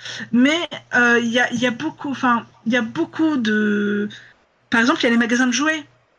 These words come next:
Ils sont fermés aussi parce qu'ils sont considérés comme non essentiels. Euh, il y a tout ce qui est, euh, magasin de jeux de société, magasin de cartes. Euh, voilà, là par exemple,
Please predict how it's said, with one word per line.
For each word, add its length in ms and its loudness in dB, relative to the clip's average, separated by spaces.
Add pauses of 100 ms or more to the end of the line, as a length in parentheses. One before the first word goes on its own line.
(160)
Ils 100 -2
sont 140 -2
fermés 280 0
aussi 260 -2
parce 160 -8
qu'ils 120 -4
sont 140 -4
considérés 440 -2
comme 240 -2
non 220 4
essentiels. 580 -2 (420)
Euh, 320 0
il 60 -4
y 40 0
a 60 -2
tout 140 -2
ce 120 -10
qui 240 -2
est, 240 -2
euh, 80 -2
magasin 540 4
de 120 2
jeux 200 0
de 40 -12
société, 580 -4
magasin 400 0
de 80 -4
cartes. 560 -4 (1040)
Euh, 180 4
voilà, 420 2
là 220 0
par 160 -2
exemple, 440 0